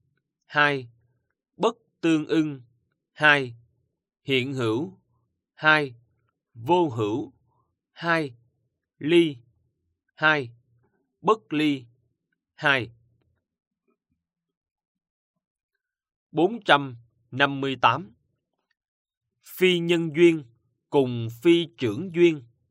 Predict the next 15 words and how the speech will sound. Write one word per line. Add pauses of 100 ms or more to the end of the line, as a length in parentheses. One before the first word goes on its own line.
(140)
có
cảnh, (580)
hai. (1000)
Tóm
tắt, (840)
bất
ly, (340)
hai. (720)
Tất (140)
cả (100)
đều
có
hai. (1900)
Bốn
trăm